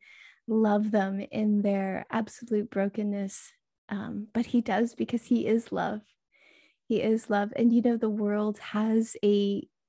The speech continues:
they can understand a measure of love, but God's love is so much higher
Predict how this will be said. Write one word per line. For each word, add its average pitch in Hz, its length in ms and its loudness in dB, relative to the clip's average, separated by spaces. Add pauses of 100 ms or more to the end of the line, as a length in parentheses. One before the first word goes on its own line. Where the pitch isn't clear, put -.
(300)
they 220 200 4
can 240 260 2
understand 208 680 0
a 202 60 2
measure 196 460 -2
of 214 200 -6
love, - 380 -4
but - 180 -8
God's 208 340 -4
love 214 220 -2
is 202 180 -6
so - 220 -4
much 220 300 0
higher 202 580 -4